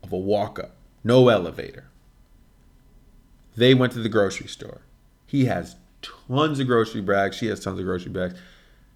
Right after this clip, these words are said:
She wants him to bring the grocery bags upstairs. So he drops a couple of the bags off at the, at the front door,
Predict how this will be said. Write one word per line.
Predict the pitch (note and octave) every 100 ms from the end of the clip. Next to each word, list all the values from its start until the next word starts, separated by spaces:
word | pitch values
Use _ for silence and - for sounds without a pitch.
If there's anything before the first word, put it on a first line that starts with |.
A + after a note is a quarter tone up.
| _ _
She | - D3
wants | C#3 B2+ A#2+
him | B2
to | G#2
bring | G#2+ G#2+
the |
grocery | G#2 A2+ A2 G2
bags | F2+ F2+
upstairs. | E2+ - - - - - _ _ _ - - - - - - - -
So | B2 A2+
he | A2 C#3
drops | A#2 G#2 A2 A#2 -
a | G#2
couple | A2+ A2+ G#2+
of | G2+
the |
bags | F2+ G2+ G2 F2+ G2+
off | G2+ G2
at | F#2 F2+
the, | F#2+ F2+ F2 E2+ F2 - - - -
at | G2
the | G2
front | - F2+ E2+ E2+
door, | C3 C#3+ C3 A#2+ A#2 A#2+